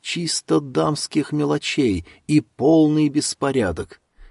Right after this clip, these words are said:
Деревянная расчёска, палетка в виде торта.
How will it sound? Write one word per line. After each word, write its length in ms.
Деревянная 800
расчёска, 840
палетка 600
в 80
виде 340
торта. 680